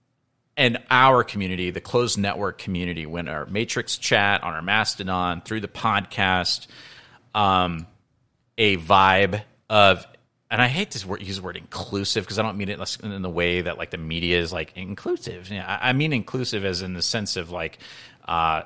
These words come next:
hey, everyone leave your shit at the door and, like, let's go in and hang out, uh, and we can, we can talk about these things and discuss these things with no regard for how you live your life outside of that. Like, we don't care,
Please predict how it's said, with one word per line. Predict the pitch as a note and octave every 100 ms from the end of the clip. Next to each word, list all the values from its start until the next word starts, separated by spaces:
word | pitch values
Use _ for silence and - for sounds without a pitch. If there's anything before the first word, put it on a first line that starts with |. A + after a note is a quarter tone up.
| -
hey, | B2
everyone | F#2+ C3+ F3+
leave | E3 D#3
your | A2+
shit | - - A#2+
at | -
the | G2
door | - F#2 A2 A3+ A#3+ _ _ _ _ _ _ _ - -
and, | B2+
like, | B2 G#2
let's | A#2+ C3
go | C#3+ C3
in | B2
and | A#2
hang | F#2+ B2 A2
out, | G2 G2+ G#2 - - - - _ _
uh, | G#2+ G2+ G2 G2 F#2+
and | A2 G2+
we | A2+
can, | B2 G2 F#2+ - _ _ _ _
we | - A#2+
can | - G#2+ G2+ G2 - -
talk | - C3+ B2+
about | G2+ A2 G#2 -
these | G2 -
things | G#2+ G#2 G2+ F2+
and |
discuss | F2 - C3 A#2
these | - F#2+ -
things | G2+ G2 - - - _
with | A2+ A#2+ - - G#2
no | A#2+ A3+
regard | G3+ G#2 A#2 G2 F#2 F#2
for | - G2 F#2+ -
how | - C#3+
you | A#2+ G#2+
live | G2+
your | F2+
life | E2+ E2 -
outside | E2+ - D#2
of | C2
that. | B1+ -
Like, | G2+
we | D#3+
don't | E3 B2+
care, | - -